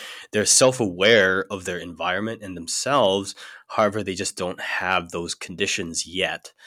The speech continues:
as to what they can say or social etiquette, any of these things, right? Um, so when I wor-, started working with adults and I, you know, um, my first few clients that I actually ever started coaching,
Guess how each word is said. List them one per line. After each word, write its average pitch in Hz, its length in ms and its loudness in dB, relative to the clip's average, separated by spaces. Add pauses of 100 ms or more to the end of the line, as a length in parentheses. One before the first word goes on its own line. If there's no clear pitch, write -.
(240)
as 90 320 -6
to 85 580 -8
what 87 200 -8
they 85 80 -8
can 78 160 -12
say 107 640 2
or 87 120 -10
social - 600 -6 (300)
etiquette, 104 480 -2
any 95 240 -8
of 82 100 -12
these 82 260 -6
things, 90 340 0
right? 80 280 -6 (500)
Um, 92 560 0 (120)
so - 200 2
when 107 180 2
I 117 80 4
wor-, 117 240 -2
started 107 360 -6
working 98 260 -10
with 87 140 -10
adults 92 360 -4
and 85 100 -6
I, 85 140 -6 (240)
you 95 100 -8
know, 98 280 -6 (100)
um, 87 280 -4
my 82 140 -8
first - 260 -8
few 85 120 -16
clients 120 560 0
that 92 100 -2
I 85 80 0
actually 87 420 -4
ever 82 140 -12
started - 360 -10
coaching, 90 540 -8